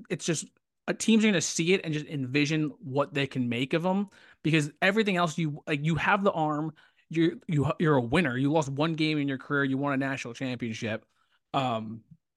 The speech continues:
just, I think his poise and just his ability to run that offense, which is a pro style offense, I think that's what,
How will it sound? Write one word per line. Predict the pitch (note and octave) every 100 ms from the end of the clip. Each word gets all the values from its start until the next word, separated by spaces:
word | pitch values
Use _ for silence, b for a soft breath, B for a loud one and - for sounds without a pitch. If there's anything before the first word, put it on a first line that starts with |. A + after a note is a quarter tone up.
| _ _ _ -
just, | F3
I | E3+
think | G3 F#3+
his | D#3+
poise | - - C#3 F3+ F3
and | D3+
just | C3+
his |
ability | B2+ A2+ C3 C#3
to | C#3+
run | G2+ A#2 -
that | C3 C#3+
offense, | C#3 C#3+ - E3+ F3
which | C3 B2+
is | C#3
a | A#2+
pro | - C3 C3+
style | - C3 A#2+ B2 B2+
offense, | - D#3+ E3+ -
I | - -
think | - D3+
that's | -
what, | D#3+